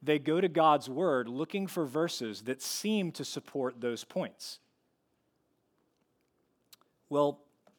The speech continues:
that kind of preaching is problematic for at least four reasons. The first is that it allows preachers to set the agenda rather than God. When a church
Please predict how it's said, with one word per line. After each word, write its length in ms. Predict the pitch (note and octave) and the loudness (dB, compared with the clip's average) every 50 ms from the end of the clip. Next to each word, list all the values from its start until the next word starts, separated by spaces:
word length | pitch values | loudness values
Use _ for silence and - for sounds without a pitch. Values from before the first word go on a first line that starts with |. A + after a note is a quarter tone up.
| _ _ _ - _ _ - | _ _ _ -20 _ _ -2
that 200 | C3+ - F#3 G#3+ | 2 2 2 2
kind 180 | - G#3 A#3 A3 | 2 -2 -4 -4
of 80 | F#3 - | -4 -4
preaching 340 | - F3+ F#3+ - - D#3 | -4 -4 -4 -2 -4 -4
is 120 | C3+ A#2 - | -4 -6 -8
problematic 760 | - - - E3 E3 E3 D#3+ C#3+ C3+ C3+ C#3 C3+ A#2 G#2+ - | -8 -4 0 2 2 2 2 0 0 0 0 0 0 -2 -4
for 160 | - - C3 | -6 -6 -6
at 80 | B2+ B2 | -4 -4
least 240 | B2+ C3 A#2+ - - | -6 -6 -8 -10 -12
four 560 | - - - D3 C#3+ D3 D3+ D#3 D#3+ D#3+ D#3+ _ _ | -10 -6 -4 -2 0 0 2 2 0 -2 -4 _ _
reasons. 760 | - A2+ C3 C#3 C3+ A#2+ G#2 G#2 G#2 G#2 A#2+ D3+ - - - _ _ _ _ _ _ _ _ _ _ _ _ _ _ _ _ _ _ _ _ _ _ _ _ - - _ - - - _ _ | -12 -8 -6 -6 -6 -8 -10 -16 -18 -20 -20 -20 -20 -20 -20 _ _ _ _ _ _ _ _ _ _ _ _ _ _ _ _ _ _ _ _ _ _ _ _ -20 -20 _ -20 -20 -20 _ _
The 120 | C#3+ D3 | -6 -6
first 600 | C#3+ - - - G3+ A#3+ A3+ D3+ C#3 - - - - - | -6 -4 -2 0 2 4 4 2 2 -2 -6 -10 -8 -6
is 180 | E3+ D3 B2 | -6 -4 -2
that 140 | C#3+ E3 E3+ | -2 -2 -2
it 120 | E3 E3+ | 0 0
allows 420 | F3 F3 D#3+ D#3+ D3+ D3 C3 - - - | 2 4 4 4 4 4 2 0 -6 -12
preachers 640 | - - - - G#3+ B3 A3+ - F3+ D3+ C3+ B2+ - | -14 -10 -6 -4 -4 -4 -4 -2 -2 -2 -2 -4 -6
to 100 | - C#3 | -10 -10
set 260 | - - - D#3 D3 | -6 -2 -2 -2 -2
the 140 | - D3 C3+ | -2 -2 -4
agenda 520 | B2+ A2+ A2 C#3+ D#3+ E3 C3 A2+ G#2 G#2+ A2 _ _ _ _ _ _ | -4 -2 -2 -2 -2 -2 -2 -4 -6 -6 -8 _ _ _ _ _ _
rather 300 | B2 C3 C#3+ D3+ D#3 D#3 | 0 2 2 2 2 0
than 160 | C#3+ D3+ D3 | -2 -2 -4
God. 320 | C#3 D#3 F#3 F#3 G#2 E2+ - - _ _ _ _ _ _ _ _ _ _ _ _ _ _ _ _ _ _ _ _ _ _ _ _ _ _ _ _ _ _ _ _ _ _ _ _ _ _ _ _ _ _ _ _ _ _ _ _ _ - - _ _ _ | -2 -2 -2 -2 -4 -6 -12 -18 _ _ _ _ _ _ _ _ _ _ _ _ _ _ _ _ _ _ _ _ _ _ _ _ _ _ _ _ _ _ _ _ _ _ _ _ _ _ _ _ _ _ _ _ _ _ _ _ _ -20 -20 _ _ _
When 180 | - E3+ F3+ | -2 0 0
a 40 | E3 | 0
church 440 | - - - - A3+ C4 A#3 - - | 0 -2 0 2 2 2 2 0 -4